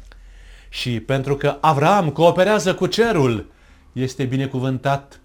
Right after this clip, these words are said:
peste așteptări. Avraam devine bogat, puternic și influent într-o țară care încă nu era a lui, în așa măsură încât chiar băștinașii canaaniți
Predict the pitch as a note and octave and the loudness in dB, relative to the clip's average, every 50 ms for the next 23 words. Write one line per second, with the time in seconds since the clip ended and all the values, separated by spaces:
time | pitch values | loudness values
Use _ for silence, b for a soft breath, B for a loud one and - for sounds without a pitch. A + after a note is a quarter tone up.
0 | - _ - E3+ F#3 F3 - - C3+ A#2 G2 - - A2 G2+ - - - G#2 G2+ | -8 _ -2 -2 -2 -2 -4 -4 -4 -4 -6 -6 -8 -12 -12 -10 -10 -8 -8 -6
1 | G2 F#2 F2+ - - B B B B B B - D3+ D3+ C3 D3 D#3 F3 F3+ D#3+ | -8 -10 -12 -14 -20 B B B B B B 2 2 4 4 4 2 2 2 0
2 | D#3 E3 D#3 F#3 F#3 F3+ D3+ F3 F3+ D3 D3 F#3 F3+ D#3 C3 - - - E3+ F3+ | -2 -2 0 0 0 0 2 2 2 4 4 4 4 2 0 -4 -6 -4 -2 -2
3 | F3+ F3+ G3 A3+ A3 G3 D#3+ C#3 B2+ - - B B B B B - - - F3 | 0 2 2 2 2 0 0 0 -2 -2 -4 B B B B B -8 -4 -2 -2
4 | F3+ D#3+ - D#3 D#3+ F3 F#3+ F#3 - D#3+ D#3 C#3+ D#3 D3+ D#3 D3+ - - F#3 F3 | -2 -2 -2 0 0 0 0 0 0 -2 -2 -2 -2 -4 -4 -4 -2 -2 0 0
5 | E3 D3 C3+ C3+ - D3+ D3 D3 C#3 C#3+ B B B B _ - A#3 B3+ A#3 G3+ | 0 0 -2 0 0 2 2 2 0 -2 B B B B _ 2 4 4 4 2
6 | C#3+ - D3 C#3+ C#3 E3 A3+ C#4+ C4+ G#3+ D#3+ C3 A#2+ A#2+ A#2 A#2+ A#2+ C3+ D3 D3 | 2 0 0 0 0 0 0 0 0 0 0 2 0 0 0 0 0 0 0 0
7 | C#3 A#2+ G#2+ B B B B B B B _ C3 A#2+ A2+ A2 G2+ G2 - - - | 0 0 -2 B B B B B B B _ -6 -4 -4 -4 -4 -6 -8 -8 -6
8 | E3 F#3+ G3+ F#3+ F3 E3+ E3+ D#3 - - - - F3 F3+ D#3+ C3+ B2+ B2 B2 - | -4 -4 -4 -4 -6 -6 -6 -6 -6 -8 -6 -4 -4 -2 -2 -2 -2 -4 -4 -4
9 | - D#3 D#3 D#3 B B B B B B B - - - F3 G3 G#3 G3+ F#3 C3 | -4 -6 -6 -6 B B B B B B B -6 0 2 4 4 4 2 0 -4
10 | G2+ F#2+ B2 F3 F3 - - - E3 E3+ F3+ E3 C#3+ - - - C3 B2 A#2+ A2+ | -4 0 0 0 0 0 -4 -6 -2 0 0 0 0 -2 -4 -4 -4 -2 -2 -2
11 | G#2+ B B B B B B _ - D#3+ D#3 C#3+ C#3+ C#3 C3+ C3 C3+ D3+ F3+ F#3+ | -4 B B B B B B _ -2 0 2 2 2 0 0 0 0 0 -2 -2
12 | - - - b | -2 -6 -8 b